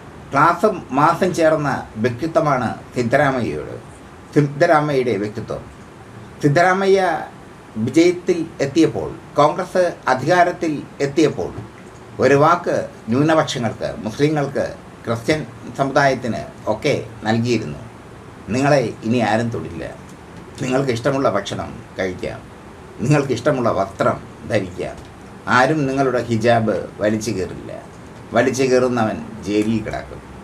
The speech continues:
വലിച്ചു കീറാൻ ശ്രമിച്ചവന്മാരെല്ലാം ജയിലിലായി. അതാണ് സിദ്ധരാമയ്യയുടെ വാക്ക്. ഇപ്പോൾ, ഇപ്പോഴിതാ ബഡ്ജറ്റ് സമ്മേളനത്തിൽ ന്യൂനപക്ഷങ്ങളെ അസാധ്യമായി പിന്തുണയ്ക്കുന്ന ബഡ്ജറ്റ് പ്രഖ്യാപിച്ചിരിക്കുകയാണ് സിദ്ധരാമയ്യ.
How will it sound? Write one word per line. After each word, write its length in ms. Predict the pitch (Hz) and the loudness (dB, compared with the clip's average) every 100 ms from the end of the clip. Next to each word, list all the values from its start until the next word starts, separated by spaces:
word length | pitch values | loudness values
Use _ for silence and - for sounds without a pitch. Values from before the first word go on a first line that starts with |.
| - - | -16 -2
വലിച്ചു 260 | 107 110 107 | 0 2 2
കീറാൻ 360 | 107 110 110 | 4 4 2
ശ്രമിച്ചവന്മാരെല്ലാം 960 | 104 107 110 110 107 101 92 90 104 92 | 0 -2 2 2 2 0 -2 -4 -4 -4
ജയിലിലായി. 840 | 82 76 76 - - - - - | -6 -6 -10 -12 -14 -16 -14 -6
അതാണ് 400 | 101 95 101 98 | 0 0 0 -4
സിദ്ധരാമയ്യയുടെ 760 | 101 90 107 107 101 95 85 87 | -6 -2 2 2 2 -2 -2 -2
വാക്ക്. 460 | 80 85 - 52 - - - - - - - | -2 -2 -6 -16 -16 -18 -18 -18 -18 -14 -4
ഇപ്പോൾ, 360 | 92 143 147 143 | 2 4 4 2
ഇപ്പോഴിതാ 600 | 120 151 160 143 110 92 - - | 2 4 6 4 2 0 -8 -12
ബഡ്ജറ്റ് 400 | - 113 117 139 | 0 0 2 0
സമ്മേളനത്തിൽ 720 | 147 131 131 127 117 117 82 71 - - - - - | 2 2 2 0 -2 -2 -6 -8 -14 -16 -18 -16 -2
ന്യൂനപക്ഷങ്ങളെ 840 | 107 139 143 139 143 131 127 101 - - - - | 2 2 2 2 0 -2 -2 -2 -8 -18 -16 -8
അസാധ്യമായി 880 | 104 143 160 117 139 123 117 110 110 - | 0 2 2 2 -2 0 0 -2 -4 0
പിന്തുണയ്ക്കുന്ന 720 | 117 - 120 117 107 92 - - - - | 2 2 0 -2 -4 -4 -10 -14 -14 0
ബഡ്ജറ്റ് 520 | 107 110 123 117 - - - - - - - - - | 2 2 0 -2 -10 -18 -18 -18 -18 -18 -16 -10 -2
പ്രഖ്യാപിച്ചിരിക്കുകയാണ് 1200 | 113 127 131 113 117 98 - 90 78 65 - - | 0 2 0 0 -6 -6 -6 -6 -6 -8 -10 -6
സിദ്ധരാമയ്യ. 640 | 107 113 85 71 - - | 0 2 0 -4 -10 -14